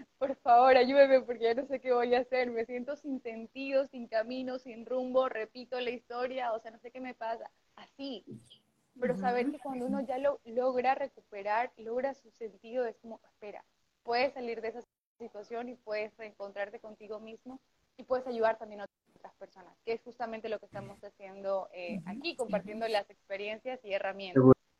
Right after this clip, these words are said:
Speaker 3: seguro, seguro que sí. Yo estoy muy agradecido, la verdad, mi querida Doc, para ir ya terminando el tema. Ya estamos cincuenta minutos, la verdad,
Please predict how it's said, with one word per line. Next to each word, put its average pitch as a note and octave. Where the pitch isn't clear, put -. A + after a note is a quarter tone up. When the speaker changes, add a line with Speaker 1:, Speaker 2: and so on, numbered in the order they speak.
Speaker 3:
seguro, D#3+
seguro D3
que -
sí. -
Yo D#3
estoy F3+
muy F#3+
agradecido, D3
la C#3
verdad, C3
mi C3+
querida C3
Doc, B2+
para C3
ir B2
ya B2+
terminando A#2+
el A2+
tema. C3
Ya C3+
estamos B2
cincuenta C3+
minutos, C#3
la C3
verdad, B2